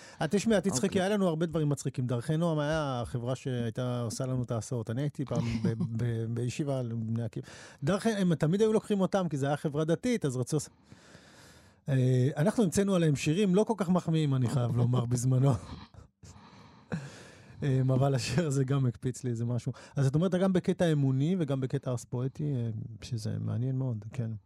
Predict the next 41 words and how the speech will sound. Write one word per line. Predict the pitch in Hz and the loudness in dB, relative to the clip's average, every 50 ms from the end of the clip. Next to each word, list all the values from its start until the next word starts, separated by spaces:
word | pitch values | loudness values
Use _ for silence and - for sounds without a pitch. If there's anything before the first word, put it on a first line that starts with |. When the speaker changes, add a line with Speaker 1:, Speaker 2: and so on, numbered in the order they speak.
| _ _ _ _ - - - - - | _ _ _ _ -14 -14 -14 -8 -4
Speaker 1:
את | - | 0
מדברת | 143 135 147 175 262 285 - | 2 4 6 6 4 4 2
הרבה | 233 185 196 220 | 2 4 4 6
על | 208 | 6
מילים, | 190 156 139 135 160 170 135 120 | 6 4 4 4 4 2 2 0
אגב, | 123 123 127 117 101 110 | 0 0 0 -2 -2 -4
את, | 117 - | -6 -4
את | 117 135 - | -4 -2 0
מגבילה | 147 139 135 127 131 139 151 180 | 0 0 2 2 2 2 2 2
את | 180 | 2
המילים, | 202 165 139 139 143 165 160 139 123 131 | 2 2 2 2 2 2 2 2 2 0
אף | 139 131 - | 0 -2 -2
על | 165 | -2
פי | - 160 | -2 -4
ש-, | 143 - 156 139 - - - - - - - - - - - - - - - | -2 -2 -2 -2 -4 -8 -18 -20 -20 -16 -14 -14 -14 -14 -18 -20 -16 -10 -8
ב-, | 143 - - 147 | -6 -4 0 0
בסופו | 135 123 - 147 131 170 | 0 2 0 0 0 0
של | 156 170 | 2 2
דבר | 170 151 160 | 2 2 2
באמת, | 156 143 143 143 160 165 - - | 2 2 2 2 0 0 0 -2
אה, | 143 123 117 139 131 127 131 | -2 -2 -2 -4 -4 -4 -2
את | 123 | 0
אומרת, | 135 139 135 | 0 0 0
"מה | 127 139 139 | 2 2 0
יש | 131 - - | 0 0 -2
לי? | 120 113 117 120 | -2 -2 -2 -2
יש | 120 - - - | -4 -4 -6 -4
לי | 117 | -4
רק | 113 110 - | -4 -4 -4
מילים", | 113 107 98 98 98 98 98 - _ _ _ _ _ _ | -6 -6 -4 -4 -6 -8 -10 -14 _ _ _ _ _ _
כן. | - - 101 101 107 104 - _ _ _ _ - | -8 -8 -6 -6 -6 -10 -12 _ _ _ _ 0
אבל | 117 123 | 0 0
כל | 117 - 208 247 | 2 2 2 2
העולם | 233 185 175 202 208 202 | 4 2 2 2 2 2
הזה, | 165 117 107 104 107 | 2 0 0 -2 -2
כל | - 147 156 | -2 -2 0
הידע | 147 147 156 156 147 120 | 0 0 0 0 -2 -2
הזה | 107 98 101 101 | -2 -2 -4 -4
עבר | 98 98 104 98 | -4 -4 -4 -4
על | 107 104 | -4 -2
מילים. | 104 101 95 90 95 92 | -2 -2 -2 -4 -4 -6